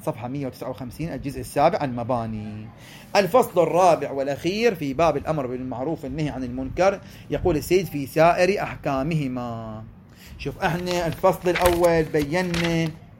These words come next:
أهمية، واحد، وموارد الوجوب والاستحباب للأمر بالمعروف والنهي عن المنكر. الثاني، شرائط الأمر بالمعروف والنهي عن المنكر، خمسة. آه، ثلاثة، المراتب والمسألة الخلاف، والخلاف بين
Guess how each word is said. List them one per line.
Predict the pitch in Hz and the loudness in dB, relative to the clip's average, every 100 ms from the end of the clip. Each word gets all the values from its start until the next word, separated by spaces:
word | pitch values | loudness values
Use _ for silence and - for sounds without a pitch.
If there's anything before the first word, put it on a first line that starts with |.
| - - 160 | -20 -8 0
أهمية، | 156 151 151 160 196 202 190 170 - - - - - - | 2 2 0 0 0 2 0 0 -6 -20 -20 -20 -16 -6
واحد، | 151 170 165 175 | 4 4 4 2
وموارد | 147 143 143 156 180 196 196 208 - - - - - - | 0 0 2 4 6 6 6 4 -6 -20 -20 -20 -16 -4
الوجوب | 156 147 151 131 196 196 | -2 0 -2 -2 -2 2
والاستحباب | 165 143 - 151 120 143 135 135 | 0 -2 -8 -10 -4 -2 -2 -2
للأمر | 131 185 214 | -2 0 2
بالمعروف | 208 214 240 220 | 2 2 2 2
والنهي | 160 139 | 0 -4
عن | 127 | -4
المنكر. | 127 120 123 | -6 -6 -8
الثاني، | - - 196 208 196 180 | -6 2 4 4 2 0
شرائط | 175 180 202 175 | 4 6 6 4
الأمر | 180 165 165 | -2 -2 -2
بالمعروف | 151 156 | -4 -6
والنهي | 156 147 | -6 -6
عن | 139 | -6
المنكر، | 143 135 135 | -8 -8 -6
خمسة. | 151 139 143 143 - - - - - | -6 -6 -10 -12 -14 -20 -18 -10 0
آه، | 165 156 | 2 2
ثلاثة، | 165 208 214 | 6 6 8
المراتب | 208 170 185 190 160 156 151 | 6 4 6 6 6 0 -2
والمسألة | 156 147 165 196 | -2 -2 0 0
الخلاف، | 190 165 151 147 | 0 -2 -2 -2
والخلاف | 160 147 165 175 151 | -2 -2 0 2 2
بين | 151 151 147 | 0 -2 -4